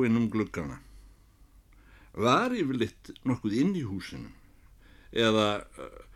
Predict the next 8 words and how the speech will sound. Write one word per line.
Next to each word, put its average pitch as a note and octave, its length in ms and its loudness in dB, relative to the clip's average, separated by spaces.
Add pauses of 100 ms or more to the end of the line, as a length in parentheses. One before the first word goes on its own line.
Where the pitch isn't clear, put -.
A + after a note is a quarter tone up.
(140)
var A#2 200 2
þessi G2+ 240 -2
húsgafl C#3 580 -2
aðeins G2 500 -4 (540)
lausaþil? B2+ 720 0 (3500)
Í A#2+ 480 4
miðjum D3+ 400 8
ys D#3+ 300 6